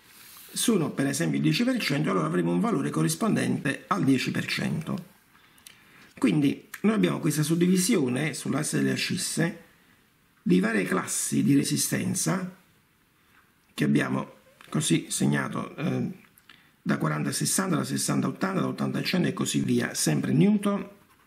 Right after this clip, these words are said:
su millimetri quadrati. E in ordinata abbiamo segnato appunto le varie percentuali corrispondenti alle varie classi di rottura.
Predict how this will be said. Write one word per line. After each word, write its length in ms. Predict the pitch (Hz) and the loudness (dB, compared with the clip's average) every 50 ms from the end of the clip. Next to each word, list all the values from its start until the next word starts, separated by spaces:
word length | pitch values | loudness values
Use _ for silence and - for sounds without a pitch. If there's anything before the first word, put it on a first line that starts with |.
| _ _ - - - | _ _ -20 -16 -10
su 160 | - - 139 | -4 0 2
millimetri 480 | 175 190 180 131 120 127 123 - - | 2 4 2 2 0 0 -2 -2 -4
quadrati. 520 | - 123 120 117 - - - - 131 139 - - _ _ _ _ _ _ _ - _ _ _ _ _ - - - - - - - - - - - - - - _ _ _ _ _ _ | -4 -4 -4 -4 -6 -6 -8 -8 -8 -10 -10 -14 _ _ _ _ _ _ _ -20 _ _ _ _ _ -20 -20 -20 -20 -20 -20 -20 -20 -20 -20 -20 -20 -20 -20 _ _ _ _ _ _
E 100 | - 247 | 2 2
in 140 | 190 185 208 | 4 4 4
ordinata 340 | 233 254 269 202 151 147 190 | 2 2 2 0 0 0 0
abbiamo 240 | 190 180 180 202 202 | 0 0 2 0 0
segnato 340 | - 254 95 85 73 - | 0 0 0 0 0 -2
appunto 300 | 101 92 - 135 135 139 | -4 -4 -2 -2 0 0
le 80 | 135 156 | 0 0
varie 200 | 170 196 170 139 | 0 0 0 0
percentuali 720 | - 160 156 156 - 180 190 202 - 175 123 113 117 139 147 | 0 0 0 0 2 2 2 2 2 0 0 0 -2 -2 -2
corrispondenti 640 | - - - 180 180 - 233 202 - 131 127 127 135 | 0 0 0 0 0 0 0 0 0 0 0 0 0
alle 100 | 139 147 | 0 -2
varie 200 | 151 151 147 139 | -2 -2 -4 -2
classi 640 | - 156 147 - - - - - - 156 151 - - | -2 -2 -2 0 -2 -2 0 2 2 2 2 2 0
di 140 | - - - | 0 2 2
rottura. 520 | - 113 - - - - - - - - | 2 0 -2 -6 -8 -12 -12 -12 -14 -14